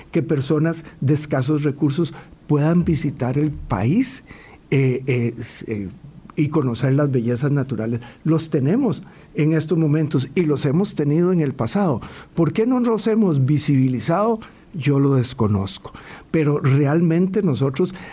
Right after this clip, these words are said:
organizamos una serie de, de, de excursiones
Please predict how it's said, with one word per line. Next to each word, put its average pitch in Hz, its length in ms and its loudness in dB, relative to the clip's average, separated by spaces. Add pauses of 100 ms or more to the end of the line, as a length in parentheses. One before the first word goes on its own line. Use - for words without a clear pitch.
organizamos 147 1200 2
una 160 260 2
serie 143 500 2 (320)
de, 143 460 2
de, 127 300 0
de 131 200 0
excursiones 143 1000 0